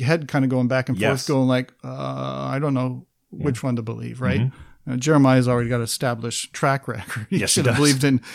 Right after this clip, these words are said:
Speaker 1: in Jeremiah. But that also happens in the New Testament, too. There's prophets in the New Testament.
Speaker 2: Yes.
Speaker 1: And a good example of this is in Acts chapter eleven with a prophet named Agabus. So it's in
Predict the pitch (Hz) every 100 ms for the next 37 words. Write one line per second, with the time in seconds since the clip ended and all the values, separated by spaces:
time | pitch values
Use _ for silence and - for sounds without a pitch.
0 | - - 151 131 143 156 139 143 151 147
1 | 113 110 - - - - 139 139 185 233
2 | 240 185 160 170 170 135 147 143 147 202
3 | 135 110 123 123 - 165 127 - - 160
4 | 190 - 208 - 156 143 147 - 151 -
5 | 139 117 120 - - 85 - - - -
6 | 135 127 123 - 139 180 147 135 151 160
7 | 131 127 - 113 120 139 135 - - 131
8 | - 113 117 131 127 117 123 - - -
9 | - _ - 147 147 - 170 175 185 147
10 | 135 131 - 151 170 143 117 - - -
11 | - _ _ _ _ - - 131 127 135
12 | 123